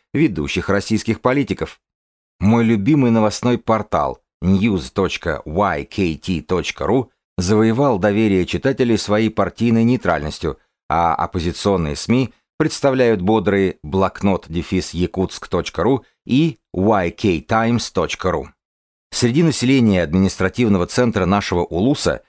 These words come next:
из десяти тысяч жителей Покровска половина русские, половина якуты. В полиции ощущение приторное, как в нью-йоркских полицейских сериалах, где белые и черные прикалываются друг над другом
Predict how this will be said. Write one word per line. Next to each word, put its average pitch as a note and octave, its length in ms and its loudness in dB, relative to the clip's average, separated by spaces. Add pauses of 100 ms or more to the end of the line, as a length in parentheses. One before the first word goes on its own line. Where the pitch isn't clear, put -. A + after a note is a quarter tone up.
(200)
из G#2+ 280 0
десяти G2 560 -2
тысяч F#2 400 -4
жителей F#2 400 -2
Покровска - 540 -2
половина F2+ 500 0
русские, F#2 480 -4 (180)
половина E2+ 420 0
якуты. F#2 520 -2 (1120)
В - 160 -12
полиции D#3 400 0
ощущение C3 580 0
приторное, D#2 760 -2
как - 280 -4
в D#2 120 -8
нью-йоркских F#2 720 0
полицейских F#2 640 -2
сериалах, A2 500 -2 (320)
где E2+ 200 -2
белые E2 420 0
и - 40 -12
черные A2+ 440 0
прикалываются G#2 640 -2
друг G2 240 -2
над F#2+ 140 -2
другом B2 360 0